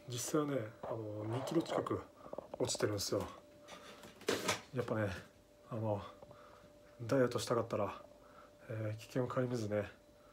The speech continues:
ちょっとぶち当たりそうなものを口に運ぶっていうのはね、危険な賭けですけど、一種の手かもしれませんね。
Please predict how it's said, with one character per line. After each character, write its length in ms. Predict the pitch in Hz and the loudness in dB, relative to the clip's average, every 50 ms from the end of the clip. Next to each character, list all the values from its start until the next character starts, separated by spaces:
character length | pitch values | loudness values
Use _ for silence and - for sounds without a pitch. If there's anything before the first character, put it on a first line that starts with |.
| - - - - - - - - - - - | -20 -20 -20 -20 -20 -20 -20 -20 -20 -18 -14
ち 60 | - | -6
ょ 20 | |
っ 20 | - | -4
と 80 | - 117 | 0 0
ぶ 120 | 107 120 | 2 2
ち 60 | 113 | 4
当 100 | - 131 | 4 4
た 80 | 131 135 | 4 4
り 80 | 131 127 | 4 4
そ 140 | - - | 4 4
う 20 | 131 | 4
な 60 | 127 | 4
も 80 | 113 113 | 4 2
の 60 | 110 | 0
を 80 | 104 107 - | 0 -2 -6
口 240 | - - - - 127 | -8 -8 -4 0 2
に 40 | 117 | 2
運 80 | 120 120 | 4 4
ぶ 120 | - 123 | 2 0
っ 40 | 117 | 0
て 140 | - - 117 | 0 0 0
い 20 | |
う 40 | 110 | 2
の 60 | 107 | 2
は 40 | 104 | 2
ね、 160 | 104 104 98 98 - - - - - - - - - - - - - - - - - - - - - - - | 2 0 0 -2 -4 -12 -18 -20 -20 -20 -20 -20 -20 -20 -20 -20 -20 -20 -20 -20 -20 -20 -20 -20 -20 -20 -16
危 100 | - - | -14 -2
険 120 | - - 127 | 0 2 2
な 80 | 120 | 4
賭 120 | 110 - 127 | 4 2 2
け 100 | - 120 | 2 2
で 80 | 113 | 2
す 80 | 107 - | 0 0
け 80 | - 117 | 0 0
ど、 100 | 113 117 | 0 0
一 220 | 120 110 104 - | 0 -2 -2 -2
種 100 | - 110 | -2 -4
の 60 | 104 | -4
手 80 | - - | -4 -2
か 100 | - 123 | 0 2
も 60 | 113 | 2
し 80 | 104 - | 2 2
れ 60 | 107 | 0
ま 80 | 101 | -2
せ 120 | 98 - 107 | -2 -2 -4
ん 80 | 101 | -2
ね。 140 | 101 104 101 | 0 0 0